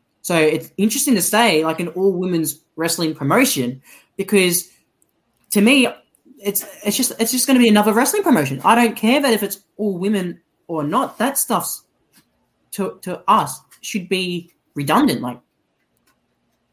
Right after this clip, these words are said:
they're wrestlers, yeah? Like, you step across in the ring, you're not, you're not a woman, you're not a man, you're not a luchador, you're not, however you identify, non-binary, doesn't matter. At the end of the day, you've busted your ass to be inside the four s-,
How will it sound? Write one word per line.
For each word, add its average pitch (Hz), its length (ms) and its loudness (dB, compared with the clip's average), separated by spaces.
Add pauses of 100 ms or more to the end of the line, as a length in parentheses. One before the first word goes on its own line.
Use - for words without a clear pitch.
(140)
they're 165 200 2
wrestlers, 135 520 2
yeah? 160 260 0
Like, 180 340 0
you 196 160 -2
step 240 200 0
across 214 400 -2 (600)
in 196 120 -2
the 170 100 -2
ring, 175 380 -2 (520)
you're 180 160 -2
not, 180 400 -2
you're 175 120 -2
not 180 200 -2
a - 20 -4
woman, 165 440 0
you're 151 100 0
not 156 140 0
a 139 60 0
man, 147 540 0 (180)
you're 160 120 2
not 165 140 2
a 156 40 2
luchador, 151 720 0
you're 147 100 0
not, 151 280 -2 (560)
however 185 360 0
you 185 180 0
identify, 196 760 0 (220)
non-binary, 190 680 0
doesn't 190 260 -2
matter. 220 360 -2 (460)
At 147 100 -12
the 175 80 -4
end 220 120 0
of 180 40 -4
the 156 60 -6
day, 139 400 -4
you've 165 260 -8
busted 170 360 -4
your 156 120 0
ass 165 200 -2
to 160 40 -10
be 151 140 -2
inside 156 320 -2
the 139 60 -6
four 156 240 -4
s-, 151 140 -4